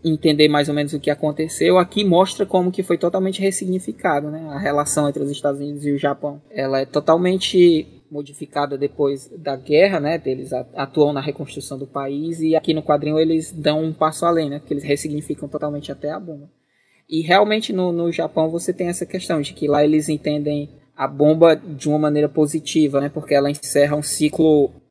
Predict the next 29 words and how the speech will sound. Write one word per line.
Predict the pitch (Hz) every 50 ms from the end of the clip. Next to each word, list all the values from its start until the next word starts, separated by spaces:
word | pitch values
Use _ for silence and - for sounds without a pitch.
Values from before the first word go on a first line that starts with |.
| - 139 _ _
descontrolado, | 156 - - - _ - 147 - 170 135 139 139 139 139 127
né? | 143
Vamos | 139 143 131
usar | - 135
essa | 135 -
palavra, | 131 131 131 131 135
do, | 135 139 139
do | 139 143 143
imperador, | 147 147 - 147 147 147 156 139
né? | 139 143 151 - - - -
Que | - 139 -
é, | 139 - 143 139
tem | - 147 147
poucos | 147 156 156 156 - 165 151
dissidentes | 151 156 180 175 - 185 165 156 151 151 147 -
ainda | 143 143 143 147
que, | 147 - - 156 156 151 156 170 180 - - _ _ _ _ _ _ _ _ _ _ _ _ -
que | - 143
usam | 143 139 135 139 135 127 - _ _ _ _ _ _ _
até | - 135
a | 143
bandeira | 151 147 147 139 147 160 160
antiga | 151 - - - 143 143 156 156 147 147
e | 135 131
tal | - 143 135 127
do, | 131 127 135
do, | - 143
do | 135 143 139
imperador. | 135 135 - 135 131 135 131 127 131 123